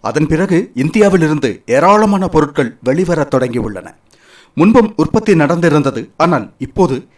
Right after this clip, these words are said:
இந்திய பிராண்டுகள் அதிவேகமாக அதிகரித்து வருகின்றன. அவ்வாறு "Made in China" என்று பார்த்திருந்த இடங்களில் எல்லாம் "Made in India", "Make in India" என்றெல்லாம் பார்க்க தொடங்கியுள்ளோம் இப்போது நாம். அதன் மாற்றம் இன்று நமது சந்தையில் வெளிப்படையாகவே தெரிகிறது.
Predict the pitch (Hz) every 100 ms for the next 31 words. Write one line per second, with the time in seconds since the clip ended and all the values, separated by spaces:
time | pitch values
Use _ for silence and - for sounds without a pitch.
0 | _ 123 143 151 139 123 135 165 143 143
1 | - 127 180 202 220 208 165 127 127 135
2 | 180 160 135 135 120 113 113 104 98 -
3 | _ _ _ - _ 95 123 139 135 110
4 | 139 156 165 - 160 202 190 170 180 -
5 | 147 - 190 165 160 - 143 185 175 147
6 | - 147 120 - - - _ 123 180 214
7 | - - 143 160 135 175 _ 131 156 -
8 | 226 175 170 156 - 143 160 135 117 107
9 | 127 143 170 165 135 123 123 107 98 -
10 | 151 143 131 101 82 _ _ _ - -
11 | - 165 196 147 165 202 175 165 - 170
12 | 135 147 147 143 135 147 156 113 - 120
13 | 160 185 151 131 120 107 95 _ 135 117
14 | 117 80 -